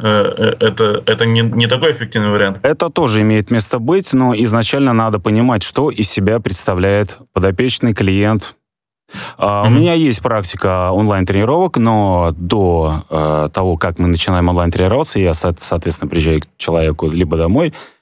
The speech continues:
Speaker 2: либо в зал, и мы, э, наускиваем всю технику, я рассказываю про питание и так далее. Вот. И, соответственно, систематически приезжаю,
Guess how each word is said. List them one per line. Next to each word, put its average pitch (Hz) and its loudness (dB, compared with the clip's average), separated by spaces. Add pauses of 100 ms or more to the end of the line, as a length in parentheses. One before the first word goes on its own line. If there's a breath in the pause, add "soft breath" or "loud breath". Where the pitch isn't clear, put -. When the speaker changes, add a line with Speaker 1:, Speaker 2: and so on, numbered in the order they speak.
(100)
Speaker 2:
либо 82 0
в 85 0
зал, 107 0
и 90 0
мы, 135 2
э, 82 2 (500)
наускиваем 104 0
всю 101 -2
технику, 113 -2
я 98 2
рассказываю 92 0
про 95 -4
питание 95 0
и 90 -2
так 90 -2
далее. 82 0 (440 loud breath)
Вот. 85 0
И, 143 2
соответственно, 123 -4
систематически 104 -2
приезжаю, 101 0